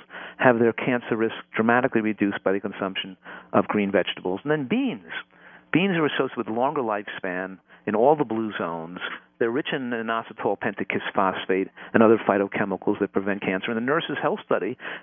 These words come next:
they showed the food with the most protection against breast cancer. The people with the least amount of breast cancer were women who ate beans regularly, three or more times per week. And then onion has been shown in multiple studies. Onions, scallions, leeks, that family, rich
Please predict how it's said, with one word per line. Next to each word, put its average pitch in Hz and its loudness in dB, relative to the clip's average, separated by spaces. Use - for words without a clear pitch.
they 123 6
showed 120 -2
the 113 -6
food 123 -6
with 120 -4
the 110 -4
most 123 -4
protection 117 -4
against 104 -6
breast 90 -2
cancer. 92 -4
The - 0
people 131 4
with 113 0
the 110 0
least 156 -2
amount 113 0
of 95 -6
breast 95 -4
cancer 110 -4
were 107 0
women 107 -4
who 104 -2
ate 101 -6
beans 113 -8
regularly, 95 -2
three 101 -2
or 101 -4
more 98 -2
times 87 -4
per 98 -2
week. 95 -2
And 113 4
then 139 4
onion 208 0
has 107 -8
been 110 -4
shown 110 -4
in 110 -6
multiple 160 -2
studies. 98 -4
Onions, 139 -8
scallions, 120 -2
leeks, 123 -2
that 104 -4
family, 101 -2
rich 120 8